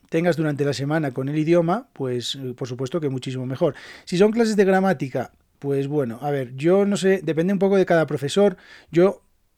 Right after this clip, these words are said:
en mis clases soy muy partidario de que la gramática, eh, sea, sea el propio estudiante el que pueda, eh, estudiarla por su propia cuenta en su tiempo, eh, y por supuesto en la clase solucionar dudas o explicar, eh, alguna cosa específica,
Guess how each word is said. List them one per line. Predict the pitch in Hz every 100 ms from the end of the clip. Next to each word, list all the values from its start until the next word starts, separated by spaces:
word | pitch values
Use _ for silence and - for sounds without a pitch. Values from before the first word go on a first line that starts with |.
| -
en | 147
mis | 139
clases | - 180 190 165
soy | 175
muy | 180
partidario | 180 170 160 160 180
de | 165
que | 151 147
la | 135
gramática, | 135 151 165 170 175 196 - -
eh, | 131 127 127 123 123 123 120 120 - - 160
sea, | 139 139 143 151 156 - - - _ - 180
sea | 170
el | 170
propio | 190 190
estudiante | - 170 170 180
el | 165
que | 156 147
pueda, | 151 156 165 170 - _
eh, | 151 139 131 127 123 120 117 117 117 123
estudiarla | 143 151 151 170
por | 160
su | 147
propia | 151 156
cuenta | 147 165 165
en |
su | 156 139
tiempo, | 147 151 135 180 _ - - - -
eh, | 139 131 127 123 123
y | 160
por | 151
supuesto | 151 139 160 -
en | 175
la | 147
clase | 151 - 175 -
solucionar | 156 143 131 139 143
dudas | 139 190 175 170 165 -
o | 147 139 139
explicar, | 139 - 143 151 151 156
eh, | 156 139 135
alguna | 135 143 147
cosa | 156 147 143 135
específica, | 131 139 185 165 170 180